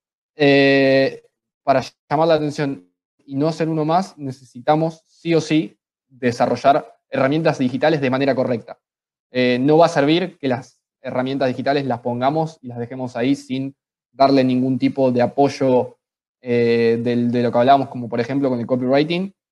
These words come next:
eh, sino que simplemente vamos a tener una herramienta digital al pedo, quizás derogando recursos,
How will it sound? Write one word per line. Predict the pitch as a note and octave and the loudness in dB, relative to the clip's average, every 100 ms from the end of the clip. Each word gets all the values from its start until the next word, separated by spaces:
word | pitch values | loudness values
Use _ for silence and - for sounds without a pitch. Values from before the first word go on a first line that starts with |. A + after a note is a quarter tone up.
| _ | _
eh, | B2+ B2 A#2+ A#2 A2 A2 | -4 -2 0 0 0 -4
sino | G#2 A#2+ C3+ C3 | -8 -8 -2 -2
que | C3 | 0
simplemente | C#3 C3+ C3+ C#3 C3+ | -2 0 0 2 2
vamos | C3+ B2 | 2 -2
a | A#2+ | -4
tener | B2 C3 | -2 -2
una | C3+ | -2
herramienta | B2+ B2 C3+ C3+ | 0 0 0 2
digital | B2+ B2 C3+ A#2+ D3 D3 D3 C#3+ _ _ _ _ _ | 2 0 -4 -2 2 2 2 -4 _ _ _ _ _
al | C3+ B2+ - | -2 -2 0
pedo, | E3 E3+ C#3+ | 2 4 4
quizás | B2+ C3+ C3 C#3 | 2 0 0 -4
derogando | B2+ B2+ C3 C#3 C#3 C3 B2+ B2 | 0 4 6 4 4 4 4 2
recursos, | B2 A#2+ D3 D#3 F#3 G3 - | -2 -4 -2 -2 -2 -4 -6